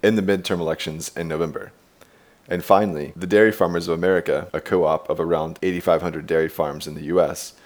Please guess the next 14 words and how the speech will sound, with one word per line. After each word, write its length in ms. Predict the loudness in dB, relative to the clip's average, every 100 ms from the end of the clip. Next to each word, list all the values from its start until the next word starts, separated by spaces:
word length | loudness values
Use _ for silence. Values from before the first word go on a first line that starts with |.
| -20 _
is 160 | -10 -2
launching 320 | -2 -2 -8
a 40 | -8
pilot 380 | -2 0 0
program 540 | 0 -2 -2 -4 -6 -10
for 120 | -8
using 340 | -6 -4 -6 -6
blockchain 560 | 0 0 0 -4 -4
technology 680 | -4 -6 -4 -4 -4 -6 -10
to 200 | -8 -8
increase 340 | -6 -4 -6
transparency 880 | -6 -4 -4 0 0 0 -2 -6 -6
and 140 | -8 -8
freshness 760 | -2 -2 -2 -8 -10 -12 -14